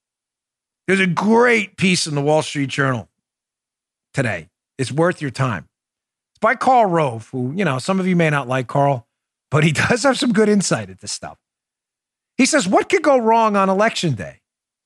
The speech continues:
State ballot rules may cause grievous delays, even if the post office performs flawlessly." So just to be clear, so we follow the setup.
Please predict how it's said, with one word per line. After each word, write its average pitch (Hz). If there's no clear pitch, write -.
State 240
ballot 190
rules 101
may 131
cause 131
grievous 190
delays, 156
even 214
if 214
the 120
post 147
office 120
performs 107
flawlessly." 120
So 143
just 190
to 247
be 233
clear, 196
so -
we 143
follow 165
the 160
setup. 139